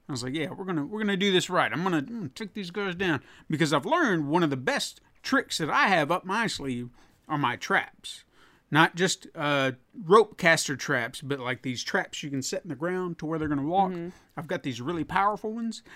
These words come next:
Speaker 1: and nine times out of ten, if they get hit, they're either gonna be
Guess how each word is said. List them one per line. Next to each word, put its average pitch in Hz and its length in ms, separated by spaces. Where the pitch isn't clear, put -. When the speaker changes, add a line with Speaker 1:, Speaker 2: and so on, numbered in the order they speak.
Speaker 1:
and 127 420
nine 190 220
times 196 260
out 185 120
of 151 100
ten, 214 180
if 151 100
they 180 120
get 160 140
hit, 190 360
they're 147 140
either 147 180
gonna 147 200
be 135 400